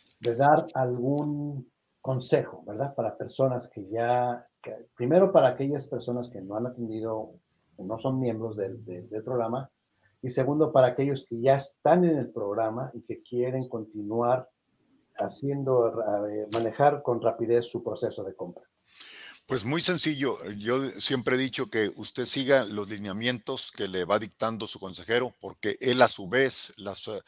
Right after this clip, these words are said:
Speaker 2: número uno, naca lleva políticas, una práctica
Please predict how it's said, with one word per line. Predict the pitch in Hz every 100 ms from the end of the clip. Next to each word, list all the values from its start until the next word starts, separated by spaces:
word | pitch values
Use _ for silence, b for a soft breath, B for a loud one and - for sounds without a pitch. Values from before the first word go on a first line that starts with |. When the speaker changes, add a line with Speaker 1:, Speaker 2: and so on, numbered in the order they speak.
| B B
Speaker 2:
número | 123 147 143
uno, | 135 135 107 - B B B B
naca | 101 107 127 - 147 156 156 _ _ _ _ _
lleva | - 95 110 123 104
políticas, | 110 127 131 117 147 135 - - - - -
una | 120 120
práctica | - 120 120 117 107